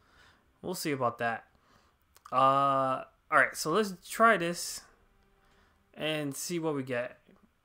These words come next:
And this is actually gonna tell me if I wanna pull on the nine step or just keep pulling on the banner. 'Cause if it goes up by twenty, I might just keep pulling on the banner. Um, because it's not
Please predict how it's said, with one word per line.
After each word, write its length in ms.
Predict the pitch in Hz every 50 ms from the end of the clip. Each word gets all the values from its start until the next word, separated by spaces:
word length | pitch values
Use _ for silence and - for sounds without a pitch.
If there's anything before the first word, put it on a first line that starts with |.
| _ _ _ _ _ _
And 640 | 131 143 147 147 147 147 147 147 143 143 139 139
this 200 | 170 202 202 -
is 80 | 233 202
actually 280 | 202 196 190 - 185
gonna 100 | 165 156
tell 160 | 147 - 180 165
me 180 | 160 160 147
if 100 | 139 135
I 60 | 135
wanna 260 | 131 135 143 131 120 - - -
pull 340 | - - 143 143 147 143 135
on 120 | 131 127 120
the 100 | 117 113
nine 240 | 113 117 120 135
step 320 | 143 - - 185 185 - -
or 60 | 143
just 300 | 127 127 123 120 - - - - - - - - _ -
keep 240 | - - 170 165 -
pulling 440 | - - 170 156 156 156 147 147 - -
on 280 | - 131 127 127 123
the 120 | 120 117 117 - _ _ _ -
banner. 560 | - 113 117 117 123 143 165 190 226 226 226 - _ _ - - - - - _
'Cause 180 | - 151 139 143
if 60 | 151
it 120 | 156 156 156
goes 260 | 208 220 220 208 214
up 160 | 202 196 -
by 140 | 170 147 135
twenty, 520 | - - - - - 151 156 147 135 127
I 40 | 123
might 220 | 127 143 165 180
just 200 | 170 180 156 -
keep 240 | - - 160 135 -
pulling 220 | - 143 139 135 131
on 120 | 123 117
the 100 | 113 107 - _ _ -
banner. 380 | 120 110 110 107 104 101 98 - - - - _ _ _ _ - _ _ _ _ - - - _ _ _ - - - - _ - _ - _ _ _ _ -
Um, 720 | 135 131 135 139 139 139 143 139 139 135 139 135 131 131 127
because 280 | 131 135 - 175 180 202
it's 140 | 202 -
not 300 | - 262 269 262 - -